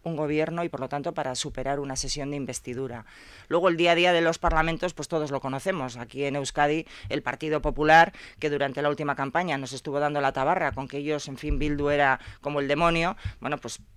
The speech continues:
pudimos, eh, demostrar, como así lo dijo Pedro Sánchez, que aquí en el Parlamento Vasco han estampado su firma en enmiendas transaccionales, acuerdos con E H Bildu en más de cien ocasiones, ¿no? Por lo tanto, el día a día de los parlamentos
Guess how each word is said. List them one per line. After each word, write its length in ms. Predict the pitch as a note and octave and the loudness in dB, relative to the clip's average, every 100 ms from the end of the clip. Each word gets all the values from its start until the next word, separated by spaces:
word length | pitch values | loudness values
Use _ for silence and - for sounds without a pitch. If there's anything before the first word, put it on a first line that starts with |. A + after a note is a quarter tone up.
| - | -14
pudimos, 540 | - D#3+ D3+ D3 D3 - | -2 0 0 0 -2 -4
eh, 240 | D#3+ D#3 | -2 -2
demostrar, 600 | C#3+ D#3+ D3+ - D#3 D#3 | 0 0 -2 0 2 2
como 160 | F3 C#3+ | 0 -6
así 120 | C#3 | -4
lo 120 | C#3+ | -2
dijo 220 | C#3+ C3+ C#3+ | -2 -2 -4
Pedro 260 | D3+ D3+ | -2 -2
Sánchez, 320 | D3 C#3+ E3+ | -4 -8 -8
que 80 | - | -6
aquí 100 | C#3 | -4
en 80 | D3+ | -4
el 80 | C#3+ | -6
Parlamento 420 | C#3 C#3 C#3+ D3 | -4 -4 -2 -2
Vasco 380 | C#3 C#3 D#3 E3 | 0 -2 -6 -6
han 200 | - C#3 | -6 -4
estampado 480 | C#3 D3+ D3 D3 D3 | -6 -6 -4 -2 -2
su 140 | D3 | -4
firma 420 | D3 E3 E3 B2 G#2 | -4 -4 -2 -4 -6
en 100 | B2 | -8
enmiendas 400 | C3 C#3 D3 C#3+ | -4 -4 -2 -4
transaccionales, 800 | - C3+ C#3+ - C3 D#3 E3 B2 | -4 -8 -6 -8 -4 -2 -2 -6
acuerdos 480 | - B2 D#3 C#3+ C3 | -10 -6 -4 -2 -4
con 160 | - B2 | -6 -6
E 100 | C3+ | -6
H 200 | B2+ D3 | -6 -6
Bildu 340 | C#3 C#3 D#3+ - | -6 -6 -6 -6
en 120 | C3+ | -6
más 160 | C3 | -6
de 120 | C#3 C#3 | -6 -8
cien 240 | D3+ D3 | -4 -4
ocasiones, 720 | C3 - - D#3 D3+ A#2 A2 | -4 -4 -2 -2 -2 -6 -10
¿no? 120 | B2+ - - - - | -14 -16 -20 -20 -20
Por 100 | - | -12
lo 80 | C#3 | -6
tanto, 360 | D3+ D3+ F3 - | -4 -2 -2 -2
el 140 | E3+ | -2
día 140 | G#3+ A3 | 0 2
a 20 | |
día 160 | F#3 | 2
de 80 | F3 | 2
los 140 | C#3 - | 0 -4
parlamentos 580 | C3 C3+ C#3+ D#3 - | -8 -6 -2 -2 -2